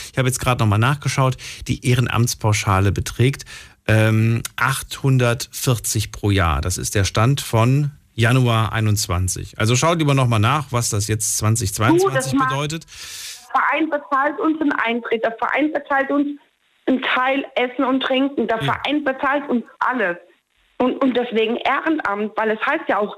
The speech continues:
Speaker 2: Ehrenamt und
Speaker 1: Hm.
Speaker 2: nicht, mach jetzt irgendwas und will noch ein bisschen Geld dabei verdienen.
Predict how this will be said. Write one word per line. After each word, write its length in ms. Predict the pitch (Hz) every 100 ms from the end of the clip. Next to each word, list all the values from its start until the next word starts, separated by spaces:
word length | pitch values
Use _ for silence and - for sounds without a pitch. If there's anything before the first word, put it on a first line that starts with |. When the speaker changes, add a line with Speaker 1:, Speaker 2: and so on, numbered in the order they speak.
| -
Speaker 2:
Ehrenamt 800 | 302 339 262 254 170 190 196 -
und 120 | 214
Speaker 1:
Hm. 60 | 214
Speaker 2:
nicht, 240 | 240 247 - - - _ _ _ _ _ _
mach 260 | 220 208 214
jetzt 180 | 285 294
irgendwas 480 | 294 294 285 277 294
und 140 | 269 254
will 60 |
noch 140 | 262 226
ein 60 |
bisschen 260 | 214 208 190
Geld 220 | 208 311 -
dabei 260 | - 180
verdienen. 540 | 175 175 - 170 165